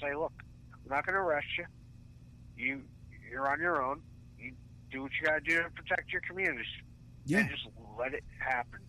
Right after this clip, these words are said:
Speaker 1: And
Speaker 2: Yeah.
Speaker 1: I know there's gonna be some people out there who are freak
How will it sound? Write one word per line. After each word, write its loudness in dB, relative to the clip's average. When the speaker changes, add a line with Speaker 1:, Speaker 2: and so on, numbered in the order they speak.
Speaker 1:
And 0
Speaker 2:
Yeah. 4
Speaker 1:
I 6
know 6
there's 6
gonna 6
be 6
some 0
people 2
out 4
there 6
who -4
are -4
freak 2